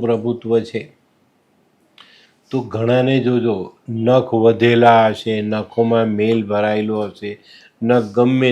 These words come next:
તે રીતના હશે, એને કોઈ દિવસ એ લોકો સાફ નહીં કરતા હોય. આવા માણસોને ત્યાં પણ ટેન્શન રહે, જીવન અઘરું સાબિત થાય. ભલે તમે ગમે તે કામ કરો, ગમે તે કરીને આવ્યા, હાથ તમારા ગંદા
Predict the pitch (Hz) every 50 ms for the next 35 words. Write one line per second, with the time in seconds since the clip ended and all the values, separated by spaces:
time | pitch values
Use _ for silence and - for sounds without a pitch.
0 | 113 95 113 110 107 107 107 - - 110 104 98 95 92 107 107 107 107 110 117
1 | 113 113 - - - 131 135 139 139 135 127 120 120 123 123 117 104 117 113 110
2 | 113 107 117 117 113 - - 104 107 107 - 107 110 107 104 90 101 95 87 -
3 | _ 87 85 85 - _ _ - - _ _ _ _ - 113 117 120 120 117 117
4 | 120 117 117 120 120 113 - - 120 117 113 113 117 110 110 - - 113 107 107
5 | 107 - - - 113 113 113 110 110 104 - 104 98 98 98 95 - - 107 101
6 | 98 98 98 92 92 98 104 117 127 143 147 - _ _ _ _ _ _ - 107
7 | 98 104 107 107 110 113 113 117 104 - 123 123 117 107 113 120 120 123 117 110
8 | - 110 107 104 101 107 110 104 - - _ - 110 107 92 - _ _ _ _
9 | _ _ - 107 104 123 127 156 180 180 180 175 170 180 180 151 139 135 135 139
10 | 160 170 170 165 175 165 151 - 135 117 113 107 98 82 - 87 82 85 90 90
11 | 92 113 117 131 143 165 175 165 170 175 170 165 - 156 143 147 147 143 139 135
12 | 127 120 113 110 110 110 107 101 101 107 120 123 110 - 127 123 123 123 120 123
13 | 123 120 107 104 104 101 107 110 120 120